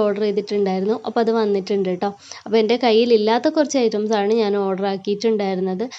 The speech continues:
അപ്പോ എന്തൊക്കെയാണെന്നുള്ളത് നിങ്ങൾക്ക് കൂടെ കാണിച്ചു തരാം. അപ്പോ നമുക്ക് സ്റ്റാർട്ട് ചെയ്യാം. ഞാൻ ആദ്യം തന്നെ ദാ ഈ ഒരു ഫ്ലവേഴ്സിൽ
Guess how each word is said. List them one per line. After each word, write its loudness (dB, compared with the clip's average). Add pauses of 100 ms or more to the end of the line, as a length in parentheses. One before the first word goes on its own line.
(200)
അപ്പോ 4 (100)
എന്തൊക്കെയാണെന്നുള്ളത് 2 (120)
നിങ്ങൾക്ക് 0
കൂടെ -2
കാണിച്ചു -2
തരാം. -2 (1600)
അപ്പോ 2 (440)
നമുക്ക് 2 (240)
സ്റ്റാർട്ട് 0
ചെയ്യാം. 2 (120)
ഞാൻ 0 (260)
ആദ്യം 0
തന്നെ 0
ദാ 0 (100)
ഈ 2 (100)
ഒരു 0
ഫ്ലവേഴ്സിൽ 2